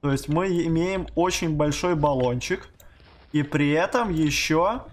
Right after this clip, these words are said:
довольно быструю перезарядку. И нанос урона в секунду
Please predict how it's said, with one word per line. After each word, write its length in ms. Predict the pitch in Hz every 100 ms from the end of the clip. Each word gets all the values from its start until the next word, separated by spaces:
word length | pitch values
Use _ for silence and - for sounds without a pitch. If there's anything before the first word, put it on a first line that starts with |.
| -
довольно 560 | 135 156 151 170 220 208
быструю 560 | 139 156 196 - 208
перезарядку. 880 | 190 175 165 147 165 165 131 - 123 -
И 300 | 185 175 143 - -
нанос 500 | 147 165 180 170 - -
урона 480 | 165 151 202 285 233
в 100 | -
секунду 920 | - 196 - 208 277 294 180 139 113